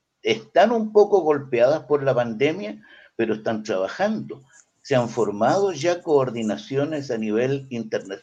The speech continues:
eh, nacional, se han formado coordinaciones a nivel provincial, a nivel, eh, regional, han ido fun-, participando en una serie de organizaciones, y yo diría que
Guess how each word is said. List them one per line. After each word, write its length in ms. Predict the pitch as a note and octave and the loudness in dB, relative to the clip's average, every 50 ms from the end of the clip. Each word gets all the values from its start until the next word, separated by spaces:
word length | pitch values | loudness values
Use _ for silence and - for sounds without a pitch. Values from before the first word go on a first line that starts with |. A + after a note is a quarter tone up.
| - | -6
eh, 240 | - G#2 G#2 G2 G2 | -2 0 0 0 0
nacional, 640 | G2+ A2 G#2+ G#2+ A2 G#2+ C#3 A#3+ D#4 - - - - _ _ _ _ _ - - - - _ | -2 -4 -6 -4 -4 -2 0 -2 -2 -2 -8 -14 -18 _ _ _ _ _ -20 -20 -20 -20 _
se 140 | - - C3 | -4 -2 0
han 200 | A#2 A#2 A2+ G#2+ | 0 0 -2 -6
formado 560 | G#2+ - A2 G#2+ G#2+ A#2 B2+ C#3 D3+ D3+ C#3+ | -2 -2 -2 0 2 2 2 2 2 0 -2
coordinaciones 920 | C3 B2+ A#2+ A#2 A#2 G#2+ A2 A2 G#2 G#2 G#2 - - D3 C#3+ D#3 F3 D#3 C3+ | 0 2 2 2 2 2 0 -2 -2 -4 -4 -6 -2 -2 -2 -2 -2 -4 -4
a 60 | C3 | -2
nivel 460 | A#2 A2+ G#2+ G#2+ A#2 B2+ B2+ A#2+ G#2+ - | -2 -2 0 0 0 -2 -2 -6 -10 -8
provincial, 840 | A2+ G2+ G2+ G2 F#2+ G2 G2+ F#2+ - - E3+ F3+ F#3+ F#3+ D#3+ B2+ - A2 | -6 -4 -4 -4 -6 -8 -10 -12 -8 0 4 4 6 6 4 2 0 -2
a 60 | A#2+ | -2
nivel, 440 | A2+ A2+ A#2 B2+ C3+ C3 A#2+ C3+ - - - - _ _ - | -2 -2 0 0 0 0 -2 -6 -8 -20 -20 -20 _ _ -2
eh, 180 | A2 A2 G#2 G#2 | 2 2 2 2
regional, 920 | G#2+ C3 F3 F3 - - C3 A#2+ A2+ B2 D#3+ G#3 G#3 D#3+ A2 E2+ - - _ _ _ - - - | 2 0 -2 -2 -2 -2 -2 -2 -2 0 0 0 0 0 -2 -6 -10 -16 _ _ _ -20 -12 -4
han 160 | - A2+ A#2 C#3 | -2 -2 0 0
ido 200 | G3 A3 G#3+ - | 0 0 0 0
fun-, 460 | - - - B2+ A2+ G#2+ - - _ _ _ _ _ _ _ _ _ _ _ _ _ - | -2 -4 -6 -4 -4 -6 -8 -12 _ _ _ _ _ _ _ _ _ _ _ _ _ 2
participando 840 | D#3 C#3+ C3+ C3+ C#3 C3 B2+ B2 A2+ D#3 F#3+ G#3 G#3+ G#3+ G#3+ G3 | 2 2 2 2 -6 -4 -4 -4 0 0 0 2 0 0 0 -2
en 140 | E3 D3+ - - | -4 -4 -4 -2
una 220 | C3+ C3 A#2 A2+ | -2 0 0 -2
serie 400 | - - D#3 F#3 G#3 A3 G#3 F3+ | -4 -4 -8 -6 -4 -2 -4 -2
de 100 | F3+ D3+ | -2 -4
organizaciones, 840 | C#3+ C#3 C3+ C3+ B2+ B2 A2 A#2+ A2+ - - C3+ D3 D#3 F3 F3+ - - - - - - - - - _ _ - | -4 -2 -2 -4 -4 -4 -8 -10 -12 -12 -8 -6 -4 -4 -4 -6 -14 -16 -20 -20 -20 -20 -20 -20 -20 _ _ 0
y 560 | C#3+ C#3+ C#3+ C#3+ C#3 C3+ C3+ C#3 C3+ C3 B2 | 4 6 6 6 6 4 2 0 -2 -2 0
yo 140 | C3 C#3+ D3+ | 0 0 0
diría 420 | D#3+ D3+ D3 E3 E3+ E3 D3 C3+ | 0 -2 0 2 2 0 0 0
que 320 | C#3 C#3 C3+ C3 C3+ C3+ | -2 0 0 0 -2 -6